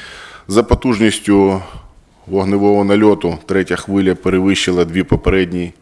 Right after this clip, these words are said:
у п'ять разів. Всього під час вчорашніх боїв під Луганським до наших позицій, по наших позиціях було випущено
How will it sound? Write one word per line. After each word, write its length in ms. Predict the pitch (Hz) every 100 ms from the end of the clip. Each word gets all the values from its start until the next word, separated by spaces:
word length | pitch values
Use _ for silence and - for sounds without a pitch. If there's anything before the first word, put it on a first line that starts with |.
| -
у 100 | 92
п'ять 460 | 76 92 95 85 - -
разів. 400 | 85 78 78 71 - - - _ _ - - - - - - -
Всього 340 | - 143 135 120
під 220 | 113 104
час 360 | - 110 -
вчорашніх 500 | - 95 98 90 90
боїв 380 | 82 95 98 90 - - -
під 180 | 90
Луганським 720 | 90 92 98 98 - - 82 76 - -
до 140 | 90
наших 280 | 90 85 82
позицій, 580 | - 82 95 - 82 76 - _ _ _
по 100 | 90
наших 260 | 90 82 80
позиціях 520 | - 82 87 - 82
було 260 | 85 95
випущено 580 | 92 104 104 - 95 92